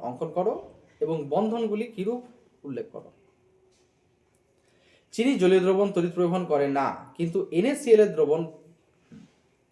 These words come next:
এবার আমরা চলে আসি তার পরের চ্যাপ্টারতে, তড়িৎ বিশ্লেষণ। চিনি জলীয় দ্রবণ তড়িৎ পরিবহন করে না, কিন্তু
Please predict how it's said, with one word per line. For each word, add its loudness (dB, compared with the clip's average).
এবার 6
আমরা 4
চলে 2
আসি -2
তার -2
পরের 0
চ্যাপ্টারতে, -4
তড়িৎ 4
বিশ্লেষণ। -14
চিনি -4
জলীয় 6
দ্রবণ 2
তড়িৎ -2
পরিবহন 0
করে -2
না, -6
কিন্তু -4